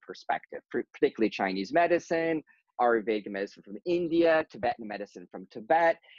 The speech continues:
And so what we do is we've added adaptogenic herbs, inclu-, Chinese herbs and medicinal mushrooms to synergize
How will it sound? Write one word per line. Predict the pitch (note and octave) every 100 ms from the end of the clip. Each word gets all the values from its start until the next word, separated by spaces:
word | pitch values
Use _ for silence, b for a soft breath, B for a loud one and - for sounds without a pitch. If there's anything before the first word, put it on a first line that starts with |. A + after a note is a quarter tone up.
| B
And | B2+ B2+
so |
what | F3+ G#3
we | G#3+ G3
do | F#3 F3 -
is | C#3 B2
we've | C3 G3+ G#3 -
added | D3+ D3+ D3 - C3
adaptogenic | A#2 B2+ C#3 - F#3+ D#3+ F3+ G#3 A3 -
herbs, | G2+ G2 F3+ A#3+ -
inclu-, | B2 - - -
Chinese | E3 C#3 E3+ F#3+ -
herbs | C3+ C#3 C3+ - -
and | D3 G3 G#3
medicinal | F3 D3 C#3+ C#3+ C3+
mushrooms | A2+ A#2 - F#3+ A3+ - _ _ _
to | D3
synergize | - - G3+ G#3 E3+ C#3 B2